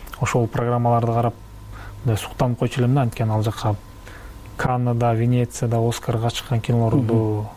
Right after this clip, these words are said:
Speaker 1: ошол программага кошушат да, дүйнөлүк кинолор дегенчи. Анан быйыл ошол тиги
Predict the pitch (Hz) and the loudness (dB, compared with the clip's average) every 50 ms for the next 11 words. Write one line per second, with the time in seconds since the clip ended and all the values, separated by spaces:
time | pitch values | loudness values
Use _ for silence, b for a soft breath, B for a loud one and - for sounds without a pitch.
0 | - - 131 113 - - 117 107 - 123 117 117 120 117 113 117 120 - - 165 | -6 -4 -2 -2 0 0 0 0 0 0 2 2 4 4 4 2 2 0 0 -4
1 | 156 - - 113 107 110 113 113 110 107 104 - - 113 110 107 107 110 113 117 | -2 0 0 2 2 4 4 4 4 2 0 0 -2 -2 0 0 0 -2 -2 -2
2 | 135 - - 123 110 107 107 107 B B B B B B B B B B B B | -4 -4 -2 -2 0 0 -2 -2 B B B B B B B B B B B B
3 | B B - - 135 120 117 117 113 110 110 107 - - 113 107 - B B B | B B -4 0 2 2 4 4 2 2 0 0 0 -2 -2 -2 -4 B B B
4 | B B B B B - - - - 120 110 107 | B B B B B -18 -8 -2 2 4 4 4